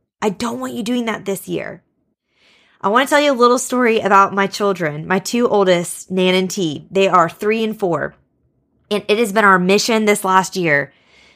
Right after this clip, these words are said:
to teach T and Nan how to play together without us.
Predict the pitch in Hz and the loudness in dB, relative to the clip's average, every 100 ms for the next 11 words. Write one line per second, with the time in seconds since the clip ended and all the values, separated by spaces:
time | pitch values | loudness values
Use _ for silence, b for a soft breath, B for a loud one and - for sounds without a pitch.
0 | b - 170 - 247 247 240 - - 226 | b -10 -8 -6 -2 -2 -2 -12 -10 -4
1 | 220 196 190 190 175 165 - - 202 208 | -2 0 0 0 -2 -4 -10 0 2 2
2 | - - 202 202 220 196 185 170 156 160 | -2 -8 0 0 0 -2 2 2 0 -4
3 | - 165 180 - 160 - 143 147 - - | -8 -4 -2 0 0 2 -2 -2 -12 -16